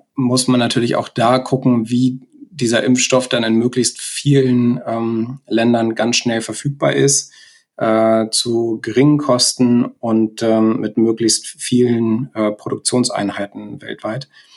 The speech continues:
Auch da könnte dann ein ähnlicher Streit um sozusagen die, ähm, die Lizenzen beziehungsweise Patente dann nochmal kommen. Und auch dafür baut,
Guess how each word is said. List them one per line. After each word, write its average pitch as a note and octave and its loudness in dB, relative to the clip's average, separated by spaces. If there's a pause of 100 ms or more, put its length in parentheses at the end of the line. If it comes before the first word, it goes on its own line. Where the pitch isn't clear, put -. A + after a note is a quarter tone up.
(360)
Auch A2 -4
da A#2 2
könnte B2+ 0
dann A2+ 4
ein G#2+ 0
ähnlicher A#2+ 4
Streit A#2 0
um A2+ 0
sozusagen A2 0
die, G#2 2 (680)
ähm, G2+ -2
die G#2 -6
Lizenzen A2+ 2
beziehungsweise A2 -2
Patente A2+ -4
dann A2 2
nochmal G#2+ -2
kommen. C#3 2
Und A2 -10
auch G#2 -4
dafür A2+ -2
baut, A2 -2